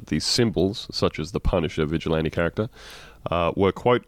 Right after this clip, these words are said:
"always ill-considered, and they implicitly encourage the inculcation of an arrogant hubris and general disregard for the most serious responsibility of our profession,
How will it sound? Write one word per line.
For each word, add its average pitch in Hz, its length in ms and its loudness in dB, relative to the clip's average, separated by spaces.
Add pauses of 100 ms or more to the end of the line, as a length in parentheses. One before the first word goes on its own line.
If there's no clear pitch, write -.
"always 160 420 4
ill-considered, 104 880 2
and 92 100 0
they 90 100 4
implicitly 110 640 2
encourage 104 460 2
the 87 140 0
inculcation 110 640 2
of 92 60 2
an 76 120 -2
arrogant 127 420 2
hubris 101 540 2
and 87 140 -2
general 117 320 4
disregard 92 600 2
for 95 120 0
the 90 60 0
most 82 260 2
serious 139 440 4
responsibility 90 720 2
of 82 140 2
our 85 120 2
profession, 82 600 0